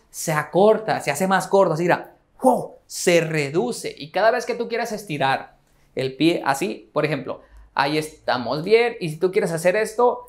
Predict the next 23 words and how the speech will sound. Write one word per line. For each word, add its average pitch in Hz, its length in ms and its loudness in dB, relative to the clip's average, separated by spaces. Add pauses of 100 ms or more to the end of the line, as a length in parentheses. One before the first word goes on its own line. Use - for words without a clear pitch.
(160)
ahí 151 180 0
sientes 190 460 -2
un 185 160 -8
jalón 196 540 -4 (180)
de 151 240 4
más. 131 540 -2
Entonces 208 560 0
no 185 180 -6
lo 214 100 -2
tienes 202 240 -6
que 214 80 -2
sentir 202 420 -4
tanto. 240 500 0 (200)
Trabaja 151 600 2
el 160 160 -4
estiramiento 156 640 -4
del 190 140 0
tendón 156 260 -6
de 202 80 0
Aquiles. 254 500 -2 (400)
Aquí - 240 -2
arriba, 226 240 4
mira, 247 380 0